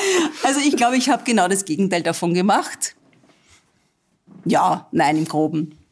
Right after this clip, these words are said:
Also es war, es hat das, auch das hat mich geprägt, ja, weil wir waren mit meinem Papa als Kinder in diesen tollen Wirtshäusern, äh, im Salzkammergut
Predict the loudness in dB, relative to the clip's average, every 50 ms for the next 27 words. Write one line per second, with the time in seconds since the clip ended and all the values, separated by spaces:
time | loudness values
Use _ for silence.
0 | -6 -2 0 0 0 0 2 0 0 0 -2 -2 -2 -2 0 0 -2 -2 -2 -4
1 | -6 -4 -4 -2 -2 0 -2 -2 -4 -4 -8 -6 -6 -8 -6 -4 -4 -6 -6 -4
2 | -2 -2 0 0 2 0 0 2 0 0 2 0 0 0 0 -2 -2 -2 0 0
3 | 0 0 0 0 0 -2 -2 -2 -2 -2 -2 -2 -4 -6 -2 0 2 4 4 2
4 | 0 -2 -8 -16 -18 -4 -4 -2 -2 -2 -2 0 -2 -2 -2 -2 -2 0 2 2
5 | 2 2 2 2 0 -2 -2 -4 -2 0 0 0 0 0 0 0 0 0 0 -2
6 | -2 0 0 2 4 4 2 2 0 -2 -2 -2 -2 -2 -2 -4 -4 -4 -2 -2
7 | -2 -2 -2 -2 0 0 0 -2 -6